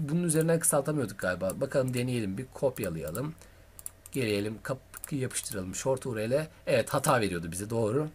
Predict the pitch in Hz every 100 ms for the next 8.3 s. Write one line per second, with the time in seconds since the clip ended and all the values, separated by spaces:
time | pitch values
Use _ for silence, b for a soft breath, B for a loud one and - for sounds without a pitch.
0 | - - 180 160 - 123 117 120 143 -
1 | 143 - 131 131 135 120 - - - 113
2 | 98 90 85 - 131 139 120 98 117 180
3 | B - 123 120 127 139 196 208 208 151
4 | 139 160 165 160 151 143 156 156 170 170
5 | 151 131 143 190 B B - 147 143 147
6 | 147 - 143 104 95 101 - 101 - 170
7 | 190 175 185 - 160 147 170 151 135 -
8 | 143 202